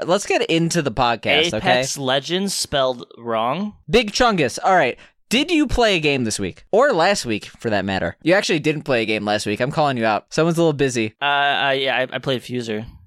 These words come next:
Speaker 1: Okay, you, well, you played it this week. You didn't play it the last week.
Speaker 2: Yeah, okay,
Speaker 1: We were
Speaker 2: listen,
Speaker 1: having
Speaker 2: I,
Speaker 1: a
Speaker 2: I, okay, I've been playing a shit ton of MapleStory. I got level two fifty.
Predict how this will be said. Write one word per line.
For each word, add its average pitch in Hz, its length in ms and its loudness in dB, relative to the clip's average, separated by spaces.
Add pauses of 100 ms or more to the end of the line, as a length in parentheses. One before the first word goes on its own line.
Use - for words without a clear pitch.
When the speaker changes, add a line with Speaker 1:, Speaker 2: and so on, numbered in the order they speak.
Speaker 1:
Okay, 117 220 0
you, 143 160 0
well, 139 220 0
you 131 120 -2
played 123 180 0
it 98 80 -10
this 104 160 -4
week. 87 160 -8
You 85 60 -8
didn't 87 180 -6
play 90 140 -4
it 90 80 -8
the - 80 -12
last 87 260 -4
week. 165 120 -4
Speaker 2:
Yeah, - 80 -2
okay, 165 160 -2
Speaker 1:
We - 40 4
were 123 60 4
Speaker 2:
listen, 135 140 2
Speaker 1:
having 127 180 2
Speaker 2:
I, - 80 4
Speaker 1:
a 113 180 2
Speaker 2:
I, 170 80 -4
okay, 160 140 0
I've 160 180 0
been 180 100 -6
playing 175 180 0
a - 20 -8
shit 165 220 -4
ton 151 120 0
of 135 60 -4
MapleStory. 127 680 -2
I 131 60 -6
got 127 160 -2
level 123 140 -2
two 131 160 -8
fifty. 113 480 -4